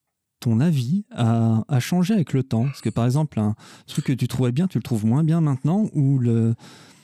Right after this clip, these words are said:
des choses sont sorties il y a très longtemps que, que tu décriais peut-être et qu'au final, euh, non, tu as changé d'avis.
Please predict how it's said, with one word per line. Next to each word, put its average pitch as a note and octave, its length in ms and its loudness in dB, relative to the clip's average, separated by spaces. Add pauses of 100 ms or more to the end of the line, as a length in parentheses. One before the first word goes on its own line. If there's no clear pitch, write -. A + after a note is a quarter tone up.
(180)
des C3+ 180 -2
choses G#3 200 -2
sont A#2+ 160 -4
sorties - 280 -4
il B2 40 2
y - 20 2
a F#2+ 40 -2
très - 220 -2
longtemps C#3 480 2
que, G2+ 420 0 (880)
que - 100 -4
tu C3+ 160 -4
décriais C3+ 400 -2
peut-être C3 640 -4 (280)
et A2 340 2
qu'au A#2 160 -2
final, B2 460 2
euh, G#2+ 260 2
non, G#2 240 2 (160)
tu - 140 -6
as G#2 40 0
changé A#2+ 280 2
d'avis. G#2+ 320 0